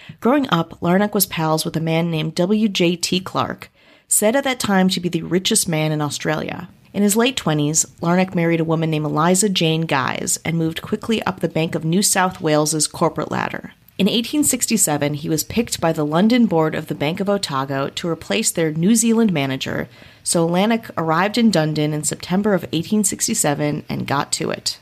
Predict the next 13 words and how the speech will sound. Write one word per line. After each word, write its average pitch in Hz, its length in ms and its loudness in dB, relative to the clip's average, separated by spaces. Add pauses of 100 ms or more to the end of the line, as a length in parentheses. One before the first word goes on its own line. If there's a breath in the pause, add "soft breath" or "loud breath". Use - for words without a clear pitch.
(120)
William 311 220 4
Larnock 175 380 2
was 170 100 2
pretty 202 300 0
good 160 180 4
at 151 100 -2
being 151 160 0
a 147 60 0
banker 147 400 -2
in 147 100 -2
rural 151 280 2
New 151 140 0
Zealand. - 520 -4